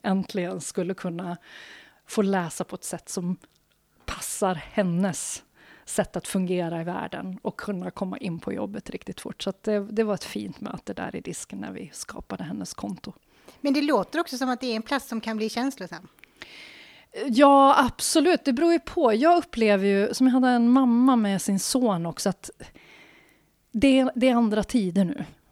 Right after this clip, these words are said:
Speaker 1: Och sen märker jag att det är de äldre generationerna som tycker att det här är någonting att prata tyst om. <laughs> Det, det kan bli väldigt känslosamt, både på det här fina sättet att liksom, "Men gud, grattis och, och kom ihåg, det finns jättemycket rolig läsning", och få visa dem hur det funkar och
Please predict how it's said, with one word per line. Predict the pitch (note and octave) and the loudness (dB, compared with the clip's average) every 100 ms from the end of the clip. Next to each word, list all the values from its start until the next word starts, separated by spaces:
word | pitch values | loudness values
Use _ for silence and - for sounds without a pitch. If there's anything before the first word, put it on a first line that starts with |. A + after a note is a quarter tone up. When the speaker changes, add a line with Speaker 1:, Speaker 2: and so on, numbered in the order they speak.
| _ - | _ -8
Speaker 1:
Och | A3 | 2
sen | C4 B3+ | 4 6
märker | B3 C4+ - | 6 4 0
jag | G3+ | -2
att | |
det | F#3+ | -2
är | |
de | G3 - | -4 2
äldre | B3+ D4 B3+ F#3 | 4 4 2 0
generationerna | E3+ E3+ E3+ E3+ A3 G#3+ F#3 F3 | -2 -2 -4 -4 -2 -2 -4 -6
som | E3+ F3+ | -8 -6
tycker | A3 - F#3+ | -8 -6 -10
att | E3+ | -8
det | D#3+ | -4
här | F#3+ | -2
är | F#3 | -2
någonting | F3+ F3 - | -2 -6 -4
att | F#3+ | -6
prata | - F#3+ G#3+ | -4 -4 -4
tyst | - D#4 - - | -2 -2 -4 -8
om. | - F#3 F#3+ G#3 - - - | -8 -8 -6 -6 -6 -10 6
<laughs> | A#3+ - - - - B3 A3 A#3 F#3+ | 6 6 -4 -10 -10 0 4 4 4
Det, | A3 G#3+ | 2 2
det | A3 C4 | 4 4
kan | E4+ C4 | 6 4
bli | F#3+ | 4
väldigt | F3+ G#3+ D4 | 0 0 0
känslosamt, | A#3+ - F3 F#3+ - | 0 0 -4 -6 -2
både | B3 A3+ C4 | 2 2 2
på | D#4 | 0
det | A3+ | 0
här | F#3 | 0
fina | - F#3 G3 B3 | -2 -2 0 0
sättet | - - - - | -2 -10 -14 -12
att | - - | -12 -10
liksom, | - G3 | -6 -2
"Men | A3+ G#3 | 0 0
gud, | G#3 A#3+ F3 | 0 0 0
grattis | F3 G#3 - - - | -4 -6 -10 -14 -10
och, | G#3+ - A3 G3+ G#3 | -10 -10 -12 -14 -14
och | - | -8
kom | - A3+ | 0 2
ihåg, | A3+ G#3+ | 2 0
det | F#3+ | -4
finns | G#3 - | -6 -4
jättemycket | A3 C4 - - B3+ B3+ G#3 F3 | 0 0 0 4 4 6 2 0
rolig | E3+ F3 | 0 -4
läsning", | F3+ - - F3+ G3+ | -6 -10 -8 -8 -6
och | |
få | - | -4
visa | F3 F#3+ - G3+ | -2 -2 -4 -8
dem | F#3+ F3 | -6 -6
hur | E3+ | -6
det | |
funkar | F#3 F#3 E3 - - | -6 -8 -8 -10 -8
och | C3+ | -6